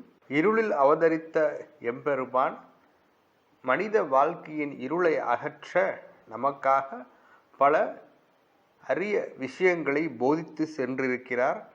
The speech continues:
நம்மோடு வாழ்ந்து நமக்கு வழிகாட்டியிருக்கிறார். அவதாரம் அப்படின்னு சொன்னாலே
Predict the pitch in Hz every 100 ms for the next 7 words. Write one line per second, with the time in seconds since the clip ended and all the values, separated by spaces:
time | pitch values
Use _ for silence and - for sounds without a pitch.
0 | _ _ - 120 123 143 156 185 139 120
1 | 127 160 175 196 175 143 139 - 269 -
2 | _ _ _ 117 156 165 165 165 131 113
3 | - 104 101 - _ _ - 605 - -
4 | _ _ _ _ - 117 170 196 196 202
5 | 175 156 160 156 139 139 135 123